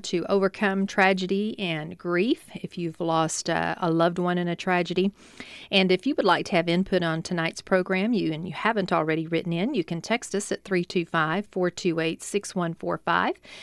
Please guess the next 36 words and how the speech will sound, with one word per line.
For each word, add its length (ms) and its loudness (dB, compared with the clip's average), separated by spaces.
And 100 -2
if 120 -4
you're 100 0
listening 480 -2
tonight 460 -2
and 120 0
you 80 0
would 120 0
like 220 0
to 80 -4
interact 360 0
with 100 -4
our 140 2
Facebook 540 0
page, 400 -4
just 200 -2
go 140 4
to 100 2
At 140 0
Home 160 2
with 160 -2
Debbie 240 0
Rule 240 0
Facebook, 600 0
and 120 2
we'll 140 0
check 300 -2
that 160 0
periodically 640 2
while 240 2
we're 140 2
on 140 2
the 180 -2
air 180 -2
as 220 -6
well. 340 0